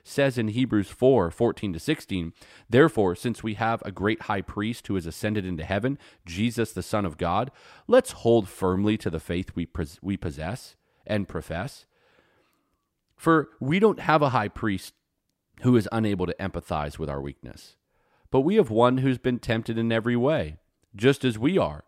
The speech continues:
but he did not sin. Let us then approach God's throne of grace with confidence so we can receive mercy and find grace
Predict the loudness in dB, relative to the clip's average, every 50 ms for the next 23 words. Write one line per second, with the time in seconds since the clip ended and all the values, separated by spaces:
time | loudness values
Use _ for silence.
0 | _ -4 0 0 0 -2 -2 -12 -6 -4 -4 -4 -2 -2 -4 -4 -4 -6 -8 -8
1 | -10 -12 -14 -8 -6 -6 -6 -6 -10 -16 -20 _ _ _ _ _ _ _ _ _
2 | _ _ _ _ _ _ -2 0 2 2 2 0 -2 -2 -2 -2 0 -2 -4 -6
3 | -2 0 2 2 0 -2 -8 -6 -4 -2 -2 -2 -4 -8 -10 -4 -4 -2 -2 -2
4 | -4 -6 -6 -4 -4 -4 -6 -8 -12 -14 -12 -8 -6 -6 -6 -6 -6 -6 -8 -8
5 | -8 -14 -18 _ _ -6 -4 -2 0 0 -2 -2 -2 -2 -2 -2 -4 -4 -4 -6
6 | -6 -4 -4 -2 0 0 0 -2 -4 -8 -12 -12 -12 -14 _ _ _ _ -14 -14
7 | -14 -12 -10 -10 -10 -8 -8 -8 -4 -2 -2 -2 -2 -6 -12 -18 -20